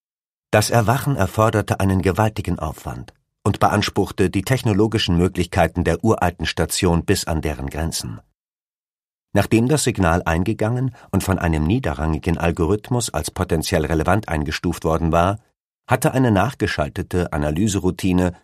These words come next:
diese Einschätzung bestätigt und das Signal an die nächste Instanz weitergeleitet. Diese Entscheidung hatte in den vergangenen mehreren hunderttausend Umläufen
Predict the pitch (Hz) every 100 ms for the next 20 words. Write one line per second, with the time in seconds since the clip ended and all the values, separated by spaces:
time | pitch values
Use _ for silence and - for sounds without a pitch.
0 | - 143 147 - 78 73 80 71 80 73
1 | 104 - 67 - - - _ _ _ -
2 | 98 87 87 82 85 76 76 85 90 92
3 | 78 - 73 - 78 73 - 87 82 65
4 | 55 55 - - - _ _ _ _ _
5 | _ _ _ _ _ _ - 135 170 143
6 | - 90 107 135 127 127 135 117 110 101
7 | 95 90 120 123 107 85 101 117 92 82
8 | 127 143 71 85 80 73 69 90 85 80
9 | 80 90